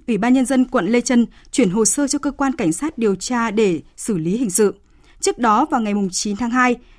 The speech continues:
nữ giáo viên này thường trú tại phường An Dương, quận Lê Trân đã xin phép về quê ở Hải Dương để ăn Tết. Mặc dù không được lãnh đạo nhà trường đồng ý, nhưng người này vẫn đi về quê, chồng ở xóm Nam, thôn Song Đông,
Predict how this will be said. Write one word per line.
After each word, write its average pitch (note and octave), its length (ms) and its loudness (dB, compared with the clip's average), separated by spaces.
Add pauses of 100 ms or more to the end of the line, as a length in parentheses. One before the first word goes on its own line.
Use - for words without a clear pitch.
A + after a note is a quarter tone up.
nữ C#4+ 100 4
giáo C4+ 160 -2
viên D#4+ 140 4
này B3 160 4
thường G#3+ 240 -4
trú A#3 300 -4
tại G3+ 160 -2
phường G3 400 -4
An C#4 160 0
Dương, C4+ 260 2
quận - 160 -4
Lê A3 100 -2
Trân A#3 260 0 (260)
đã - 100 -2
xin C#4+ 280 2
phép F4 280 -4
về G#3+ 100 0
quê A#3 200 -2
ở G3+ 140 -6
Hải F#3 180 -6
Dương G3+ 160 -4
để E3+ 80 -4
ăn F3 120 -8
Tết. E4 200 0 (380)
Mặc C#4 180 0
dù C4 200 0
không D#4 220 -2
được A#3 120 -2
lãnh A3 180 -4
đạo C#4+ 140 -2
nhà G3+ 160 -2
trường F#3+ 220 -4
đồng G3+ 180 2
ý, G#3 280 2 (280)
nhưng C#4 160 6
người A3+ 100 0
này G3 160 0
vẫn A3 200 -4
đi C4+ 100 2
về G#3 120 -2
quê, A3+ 340 2 (180)
chồng F#3+ 340 -2
ở F3+ 220 -4
xóm F#3 420 -4
Nam, B3+ 200 2 (360)
thôn C#4+ 180 4
Song C4+ 260 0
Đông, B3+ 180 4